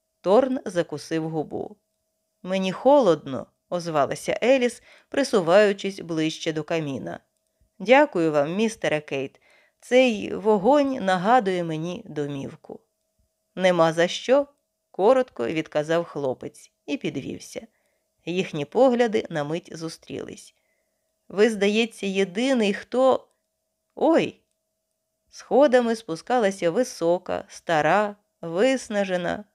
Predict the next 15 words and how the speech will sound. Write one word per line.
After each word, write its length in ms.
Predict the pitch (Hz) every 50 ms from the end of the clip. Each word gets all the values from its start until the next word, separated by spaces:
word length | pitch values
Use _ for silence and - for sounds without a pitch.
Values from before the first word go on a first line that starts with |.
| _ -
жовта, 720 | 175 175 170 190 254 277 269 226 185 170 165 - - 147
як 320 | 151 165 170 185 190 -
мрець, 480 | 214 220 240 262 277 294 285 - - _ _ _ _ _ _ _ -
жінка 720 | 190 190 190 226 233 220 202 196 196 - 175 180 180 - _ _
в 120 | 170 180 180
накинутій 680 | 180 170 165 - 233 262 262 262 254 247 - 233 202
на 140 | 175 156 139
плечі 500 | - - 147 160 190 190 - - 165 165
шалі. 580 | - - - 156 139 139 - - - - - _ _ _ _ _ _ _ _ _ _ _ _ _ -
Одначе 640 | 170 185 185 185 220 240 269 294 285 - - 220 180
враження 600 | 190 208 240 269 285 254 262 262 240 240 233 214
вона 260 | 214 208 202 208 220
справляла 640 | 220 _ - 170 165 170 202 226 233 220 - - -
людини 420 | 175 196 180 208 220 226 220 196
бадьорої. 720 | 170 190 233 220 190 175 156 143 139 - - - - -